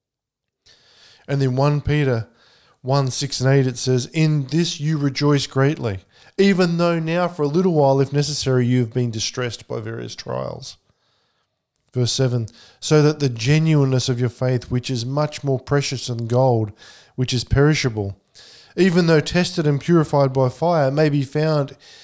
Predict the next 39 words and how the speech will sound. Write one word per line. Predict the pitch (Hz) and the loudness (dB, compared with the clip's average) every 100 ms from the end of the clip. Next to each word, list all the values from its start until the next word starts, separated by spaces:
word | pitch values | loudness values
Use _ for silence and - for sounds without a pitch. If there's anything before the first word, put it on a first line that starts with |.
| - _ | -20 _
to | - | -2
result | 151 139 131 139 156 | 2 4 4 2 0
in | 147 151 | 0 4
your | 160 185 | 4 4
praise | 180 139 120 101 95 92 - _ _ - | 0 -4 -2 -4 -8 -12 -16 _ _ -8
and | 147 | -6
glory | 127 143 143 127 120 | -2 0 2 0 -2
and | 123 123 | -6 -2
honor | 139 135 | -2 -2
at | 101 113 | -4 -4
the | 127 | -4
revelation | 120 151 123 120 135 131 117 | 0 0 2 0 -2 -2 -10
of | 107 | -12
Jesus | 107 113 110 104 | -12 -12 -12 -14
Christ." | - 113 117 117 - _ _ _ _ _ _ _ _ _ _ _ _ _ _ _ _ _ 156 | -14 -14 -14 -18 -20 _ _ _ _ _ _ _ _ _ _ _ _ _ _ _ _ _ 0
Though | 185 | 4
you | 190 185 | 6 6
have | 180 156 | 6 4
not | 165 165 | 2 2
seen | - 175 190 | 0 0 2
him, | 175 143 135 123 _ - | 4 2 0 -6 _ -8
you | 143 139 | -2 0
loved | 131 156 147 | 2 2 0
him. | 135 117 | -4 -4
And | 127 135 | -4 0
though | 160 | 2
you | 175 175 | 2 0
do | 147 180 | 2 2
not | 175 160 | 4 2
even | 165 151 | 0 -2
see | 131 165 156 | -2 0 0
him | 139 | 0
now, | 131 160 143 117 - - - - | 0 0 0 -4 -8 -20 -20 -4
you | 151 | -2
believe | 139 131 135 160 | 0 2 2 2
and | 135 | 0
trust | 117 - 147 - | -2 -4 -4 -6
in | 143 | -6
him. | 120 101 95 | -6 -8 -12